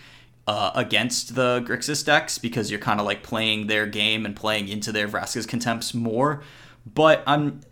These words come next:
not sure that it actually ends up playing out that well. Like, you give yourself more of an opportunity to get lucky towards the end of the game, but you need to get pretty lucky to actually do those last couple of points of damage if you didn't just have an overwhelming start.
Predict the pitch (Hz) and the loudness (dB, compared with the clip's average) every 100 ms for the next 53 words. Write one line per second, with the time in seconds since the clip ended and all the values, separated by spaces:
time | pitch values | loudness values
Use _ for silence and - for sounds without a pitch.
0 | - - 151 175 - - 220 214 151 139 | -20 -4 2 2 2 2 4 4 2 2
1 | 117 131 - 120 - 117 120 - - 117 | 2 2 2 0 2 2 0 -2 -2 2
2 | 107 104 - 101 - 107 - 110 98 101 | 4 2 2 0 0 -2 -2 -2 0 -2
3 | 110 127 127 123 151 165 165 151 131 120 | -6 -4 -4 2 2 4 2 2 2 2
4 | 123 131 123 117 - 98 - 117 117 123 | 4 2 2 0 0 -4 0 2 2 0
5 | 120 110 98 117 - 107 92 - 147 160 | -2 -4 -2 -2 -4 -6 -6 -4 -4 -4
6 | 165 170 165 151 160 160 160 160 160 175 | -4 -2 0 0 -2 -2 -2 -2 -2 -4
7 | 123 110 139 147 127 123 - - 110 110 | -4 -4 -4 -4 -2 -4 -4 -14 -6 0
8 | 117 107 104 104 98 - 92 95 - 101 | 2 2 -2 -2 -4 -4 -8 -6 -2 0
9 | 104 101 92 95 98 92 104 92 85 - | 0 0 -8 -8 -8 -8 -6 -4 -4 -4
10 | 104 104 101 - 107 104 92 101 98 98 | -4 -4 -8 -6 -6 -8 -8 -4 -4 -6
11 | - 107 104 98 107 104 98 - 95 90 | -10 -12 -10 -8 -6 -6 -6 -10 -4 -4
12 | 95 - 98 104 92 101 95 90 - - | -4 -6 -10 -8 -8 -8 -8 -10 -10 -8
13 | - - | -8 -8